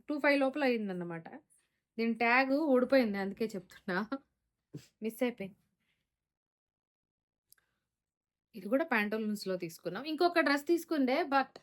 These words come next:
అది అంత మ్యాచ్ అవ్వలే, లవ్లీకి నచ్చలే. త్రీ థౌజండ్ ఫైవ్ హండ్రెడ్ ఉండి, but అంత నచ్చలేదు తనకి. అందుకోసం అని చెప్పేసి దాన్ని అక్కడ పెట్టేసి, ఇది ఇంకా ఫైనల్‌గా సెలెక్ట్ చేసుకున్నాం అన్నమాట. So, దీని మీదకి ఇంకా జ్యువెలరీ తీసుకోవాలి, మ్యాచింగ్ షూస్ తీసుకోవాలి, ఇంకా చాలా పనులు ఉన్నాయి.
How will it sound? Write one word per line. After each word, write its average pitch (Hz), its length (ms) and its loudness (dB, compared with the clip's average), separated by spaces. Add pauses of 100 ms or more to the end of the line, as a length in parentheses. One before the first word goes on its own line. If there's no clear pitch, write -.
అది 240 220 -2
అంత 247 300 -4
మ్యాచ్ 254 320 0
అవ్వలే, 247 200 2
లవ్లీకి 220 360 -2
నచ్చలే. 190 420 -2
త్రీ 226 160 -4
థౌజండ్ 254 340 -2
ఫైవ్ 220 160 2
హండ్రెడ్ 226 280 0
ఉండి, 185 260 -2 (1120)
but 233 160 6
అంత 233 200 6
నచ్చలేదు 220 520 2
తనకి. 180 380 0
అందుకోసం 226 440 2
అని 214 140 0
చెప్పేసి 214 380 -2
దాన్ని 220 260 2
అక్కడ 190 200 -6
పెట్టేసి, 240 400 -2 (340)
ఇది 277 220 0 (180)
ఇంకా 226 360 -4 (140)
ఫైనల్‌గా 226 420 0
సెలెక్ట్ 214 280 -6
చేసుకున్నాం 190 400 -4
అన్నమాట. 160 380 -8 (840)
So, 233 60 -6
దీని 208 180 -4
మీదకి 233 300 -2
ఇంకా 214 160 -2
జ్యువెలరీ 202 360 2
తీసుకోవాలి, 214 640 0 (380)
మ్యాచింగ్ 196 400 0
షూస్ 240 260 -2
తీసుకోవాలి, 214 580 0
ఇంకా 226 220 -4
చాలా 226 340 0
పనులు 233 300 -2
ఉన్నాయి. 202 320 -8